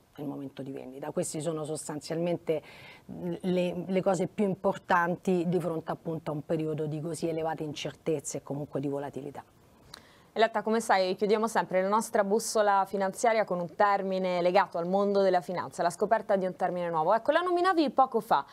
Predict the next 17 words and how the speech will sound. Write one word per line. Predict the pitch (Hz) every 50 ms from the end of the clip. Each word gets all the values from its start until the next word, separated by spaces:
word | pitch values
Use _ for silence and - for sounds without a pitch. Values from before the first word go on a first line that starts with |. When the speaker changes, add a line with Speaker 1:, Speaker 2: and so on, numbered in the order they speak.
| - - - - - - - _ _
Speaker 2:
l'inflazione | - 254 349 349 - 320 320 302 - - 330 311 302 302 285 262 254 240 233
core, | 233 - 175 147 139 - 156 -
che | - -
vuol | 302 269 302 269 202
dire? | 165 165 151 135 160 - - _ _ _ _ _ _ _ _ _ -
Speaker 1:
L'inflazione | 202 226 226 - 262 262 254 - 302 269 254 233
core | 202 - 285 269 277 269 247
è | - 214 196
l'inflazione | 196 202 208 208 208 - - 226 220 226 - - 254 240 208 185 180
di | 180 214 190
fondo | - - 220 185 170 151 156 156 156 160 156 160
in | 160 160 170
italiano, | 165 151 175 165 170 165 160 151 151 151 156 156 160
è | - 202 202
quel, | - - 254 240 226 214 202 196 190 185 185 185 180 180
quel | - 233 220 214
livello, | 214 226 220 220 208 190 185 180 175 165 -